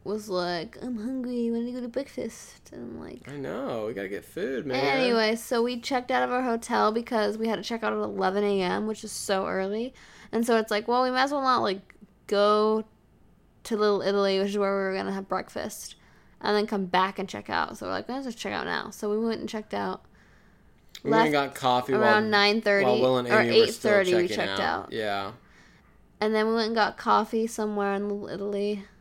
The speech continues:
Speaker 1: at Lofty.
Speaker 2: Lofted Coffee.
Speaker 1: And then we kinda had a snack there as well.
Speaker 2: Yeah, chocolate croissant for me.
Speaker 1: I had this, like, chicken sausage, goat cheese, veggie thing they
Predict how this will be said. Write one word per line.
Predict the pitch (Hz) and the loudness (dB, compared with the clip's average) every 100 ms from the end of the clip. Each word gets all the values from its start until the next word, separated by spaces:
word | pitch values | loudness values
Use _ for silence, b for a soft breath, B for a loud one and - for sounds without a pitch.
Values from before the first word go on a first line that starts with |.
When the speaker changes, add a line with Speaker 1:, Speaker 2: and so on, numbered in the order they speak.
| - | -20
Speaker 1:
at | - - | -18 -16
Lofty. | - 220 220 - - 233 233 233 | -8 -4 -4 -6 -6 -4 -4 -8
Speaker 2:
Lofted | - 120 - 127 | -6 -6 -8 -12
Coffee. | - 127 123 135 135 131 | -6 -4 -4 -6 -8 -4
Speaker 1:
And | 220 226 | 0 2
then | 226 | 2
we | 226 | 2
kinda | 226 233 | 0 -2
had | 220 | -2
a | 208 | -2
snack | - - 196 151 208 - | -4 -8 -4 -4 -6 -8
there | - 110 | -10 -8
as | 110 123 | -10 -8
well. | - | -2
Speaker 2:
Yeah, | 127 113 | 0 0
chocolate | - 123 117 | 2 0 0
croissant | - 117 123 113 - | -8 -8 -6 -6 -6
for | 120 | -8
me. | 113 110 110 113 113 - _ - | -6 -4 -4 -4 -8 -14 _ -8
Speaker 1:
I | 233 | -4
had | 226 | -2
this, | 226 - | -4 -8
like, | - - | -10 -10
chicken | - - 233 233 | -12 -8 -6 -6
sausage, | 233 113 233 233 233 | -6 -8 -8 -10 -8
goat | 202 - | -8 -8
cheese, | - 240 226 214 | -8 -6 -6 -4
veggie | 202 190 208 220 233 | -2 -2 -2 -6 -6
thing | 262 | -8
they | 269 | -8